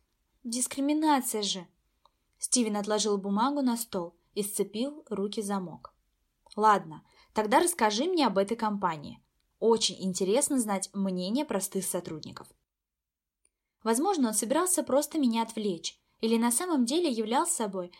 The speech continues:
специалиста высочайшего класса, который учитывает каждую мелочь. Я рассказывала максимально искренне.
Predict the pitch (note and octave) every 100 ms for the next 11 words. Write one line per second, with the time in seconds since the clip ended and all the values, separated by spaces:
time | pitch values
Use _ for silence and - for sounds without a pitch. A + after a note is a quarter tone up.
0 | _ - A3+ A3+ G#3+ D4 F4+ D#4+ C#4+ A3+
1 | G#3 G#3+ G#3+ - A3 A3 A3+ F#3+ - F3+
2 | _ _ _ A3+ A3 A#3+ A#3+ A#3+ B3 A#3
3 | A#3+ B3 D#4 C#4+ G3+ G3+ F#3 E3 D3 -
4 | - _ _ _ _ C#4+ F#4 D#4 - C4
5 | A#3+ A#3+ G#3 G3+ - F#3+ G3+ A3 G#3+ G3+
6 | G3 - F#3 F3+